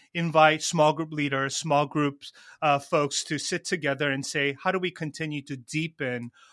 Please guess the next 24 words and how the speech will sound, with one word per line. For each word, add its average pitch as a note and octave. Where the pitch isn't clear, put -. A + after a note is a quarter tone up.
our E3
understanding D3
of B2
belonging, C3+
and G#2+
how E3
do E3
we D3+
practice C3+
that B2
together?" B2+
At E3
the G#3+
end F#3
of E3+
the C#3
day, C#3+
you F3+
know, C#3+
we D3+
as C#3+
leaders D3
and C3+
pastors, C#3